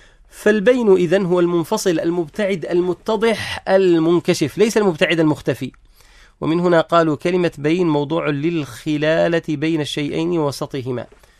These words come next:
كما في قوله تعالى: "وجعلنا بينهما زرعاً"، أي يتخللهما. يقال: "بان كذا، أي انفصل وظهر ما كان مستتراً".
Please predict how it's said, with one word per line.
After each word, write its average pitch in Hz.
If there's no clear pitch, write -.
كما 151
في 143
قوله 151
تعالى: 165
"وجعلنا 156
بينهما 165
زرعاً"، 113
أي 151
يتخللهما. 135
يقال: 196
"بان 165
كذا، 156
أي 156
انفصل 151
وظهر 147
ما 139
كان 151
مستتراً". 135